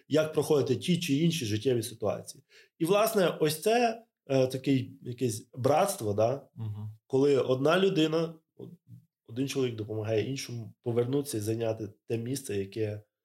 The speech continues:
Speaker 1: е, яке для нього належить і, і яке, окрім нього, ніхто не може зайняти. Ось так.
Speaker 2: Дякую, Романе, дуже цінно.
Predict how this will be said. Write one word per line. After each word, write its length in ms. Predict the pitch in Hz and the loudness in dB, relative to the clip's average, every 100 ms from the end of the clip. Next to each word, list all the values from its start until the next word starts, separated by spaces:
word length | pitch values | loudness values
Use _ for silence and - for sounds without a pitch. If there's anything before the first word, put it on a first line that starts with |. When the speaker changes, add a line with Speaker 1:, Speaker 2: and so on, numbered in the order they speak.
| _ _ _ _ _ - | _ _ _ _ _ -16
Speaker 1:
е, 140 | 67 - - | -16 -16 -16
яке 240 | 110 117 | -4 -2
для 160 | 104 110 | 0 0
нього 640 | 107 110 107 98 95 107 - _ _ _ _ - | 0 -2 -2 -4 -6 -10 -20 _ _ _ _ -6
належить 580 | 113 117 127 117 101 | -2 0 0 -4 -10
і, 380 | 107 107 98 101 _ - _ _ _ _ _ _ _ _ - | -10 -10 -8 -12 _ -20 _ _ _ _ _ _ _ _ 0
і 80 | |
яке, 280 | 147 139 160 143 | 0 4 4 4
окрім 360 | 131 135 127 | 4 2 2
нього, 360 | 131 165 151 139 | 2 2 2 2
ніхто 340 | 123 117 135 | 0 -2 -2
не 80 | 123 | 0
може 280 | 117 107 107 | -2 -2 -2
зайняти. 480 | 107 104 82 - _ _ _ _ _ _ _ _ _ - | -4 -4 -8 -14 _ _ _ _ _ _ _ _ _ -18
Ось 100 | - | -18
так. 140 | - _ _ _ _ _ _ _ _ _ _ _ _ _ _ - 110 | -20 _ _ _ _ _ _ _ _ _ _ _ _ _ _ -12 -2
Speaker 2:
Дякую, 400 | 123 110 110 104 | 0 0 -2 -2
Романе, 380 | 101 107 120 107 | -2 -2 0 -2
дуже 240 | 98 101 104 | -2 -8 -8
цінно. 460 | - 127 135 131 | -8 -8 -8 -12